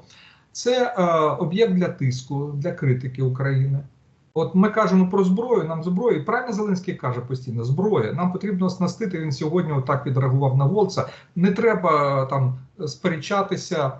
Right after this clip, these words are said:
треба аргументувати. Нам потрібна зброя для того, щоб, е, забезпечити нові бригади. Зброї, боєприпаси потрібні, це в першу чергу. І тоді питання додаткової мобілізації, ну, воно буде поєднане. Це правильна аргументація.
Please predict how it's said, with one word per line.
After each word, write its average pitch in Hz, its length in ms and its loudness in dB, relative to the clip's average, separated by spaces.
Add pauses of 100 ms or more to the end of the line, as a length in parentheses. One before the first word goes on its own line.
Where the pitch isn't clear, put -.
(260)
треба 262 340 0
аргументувати. 180 760 -2 (140)
Нам 247 200 -2
потрібна 190 400 -2
зброя 202 340 2
для 165 360 2
того, 185 320 -4
щоб, 147 320 -6
е, 135 160 0 (200)
забезпечити 156 760 -2
нові 147 260 0
бригади. 127 640 0 (480)
Зброї, 190 500 2
боєприпаси 147 640 -4
потрібні, 104 440 -10
це - 140 -6
в - 80 -8
першу 175 320 -4
чергу. 95 420 -8 (260)
І 139 80 -4
тоді 196 240 2
питання 180 580 0 (140)
додаткової 180 560 2
мобілізації, 202 800 -2
ну, 214 140 -4
воно 196 220 0
буде 170 180 -4
поєднане. 110 540 -2 (720)
Це 262 140 0
правильна 147 460 2
аргументація. 123 760 0